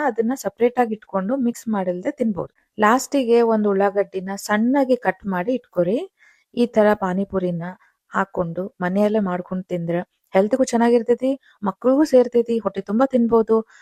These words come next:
ಹಾಗೂ ಇದ್ರಲ್ಲಿ ಯಾವ ತರ ಎಣ್ಣೆನೂ ಇರಂಗಿಲ್ಲ.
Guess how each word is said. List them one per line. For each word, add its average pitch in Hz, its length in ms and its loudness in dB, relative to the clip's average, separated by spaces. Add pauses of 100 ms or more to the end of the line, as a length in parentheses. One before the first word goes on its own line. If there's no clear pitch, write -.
(120)
ಹಾಗೂ 220 260 2 (340)
ಇದ್ರಲ್ಲಿ 220 320 2
ಯಾವ 196 260 4
ತರ 214 180 2
ಎಣ್ಣೆನೂ 190 460 0
ಇರಂಗಿಲ್ಲ. 156 360 -10